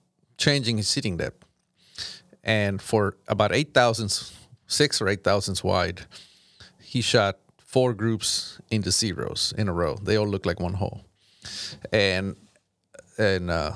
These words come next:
he said his friend called him up, said, "Neary, we're in trouble.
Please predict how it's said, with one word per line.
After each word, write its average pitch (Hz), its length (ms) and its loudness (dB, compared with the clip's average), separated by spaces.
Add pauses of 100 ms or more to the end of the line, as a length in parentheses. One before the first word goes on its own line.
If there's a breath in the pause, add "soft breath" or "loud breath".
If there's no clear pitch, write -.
(120)
he 123 80 2
said 107 260 0
his 101 200 -2
friend 113 240 0
called 95 220 0
him 90 120 -4
up, 107 140 -2
said, 92 200 -6 (200)
"Neary, 117 320 0
we're 110 200 0
in 104 60 -6
trouble. 95 400 -2